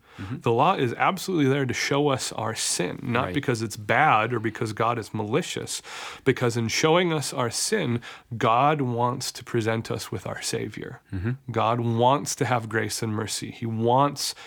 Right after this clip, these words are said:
Speaker 2: to have fellowship with us. He wants to be reconciled with us. But that can only happen in one way. It's not by our earnestness to be in his presence.
Speaker 1: Mm-hmm.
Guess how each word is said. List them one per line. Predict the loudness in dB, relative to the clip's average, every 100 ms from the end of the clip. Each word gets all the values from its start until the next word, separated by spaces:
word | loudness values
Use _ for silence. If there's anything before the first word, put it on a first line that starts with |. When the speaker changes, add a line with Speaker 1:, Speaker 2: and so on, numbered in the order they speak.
| -20 -14 -4
Speaker 2:
to | 0 0 -2
have | -2 -2 -2
fellowship | -6 0 2 4 2 0 -4 -4
with | -10 -8
us. | -12 -4
He | -2
wants | 2 6 6 4 -4
to | -4
be | 0
reconciled | 2 2 2 -2 0 -2 -4
with | -6 -6
us. | -8 -8 -12 -4
But | -4 2
that | 0
can | 2 0
only | 4 4 4
happen | 4 0 0 -2 -2
in | -2 2
one | 2 4
way. | 2 0 -4
It's | -4
not | 0 0
by | 2 2
our | 2 0
earnestness | 2 4 4 2 2 0 0
to | -2
be | 2 2
in | 0
his | -6 -10
presence. | -2 0 2 0 -2
Speaker 1:
Mm-hmm. | -4 -4